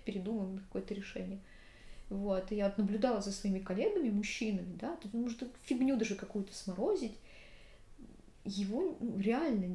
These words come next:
не будут так тыкать, как тыкают женщин, и, ну, это просто не, не женщин, а девчонок, по моим наблюдениям, как-то вот за девчонок с них, м, больше трясут.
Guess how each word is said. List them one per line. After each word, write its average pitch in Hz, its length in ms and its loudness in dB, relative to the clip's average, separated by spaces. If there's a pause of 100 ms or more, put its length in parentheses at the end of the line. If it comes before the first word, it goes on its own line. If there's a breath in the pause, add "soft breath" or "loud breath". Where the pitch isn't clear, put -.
(140)
не 208 120 2
будут 214 340 -4
так - 180 -8
тыкать, - 360 -2
как - 380 -8 (180)
тыкают 262 380 -4
женщин, 208 720 0
и, 190 460 -4 (880)
ну, 240 360 0 (200)
это 202 140 -8
просто 320 260 -2
не, 262 340 2
не 294 160 4
женщин, 349 340 2
а 214 60 2
девчонок, 226 640 2
по 220 120 -2
моим 208 200 2
наблюдениям, 202 640 2
как-то - 300 -12
вот 214 120 -2
за 208 60 -2
девчонок 247 520 -4
с - 80 -10
них, 240 240 0 (800 loud breath)
м, 202 920 4
больше 196 1000 2 (560)
трясут. 214 600 -6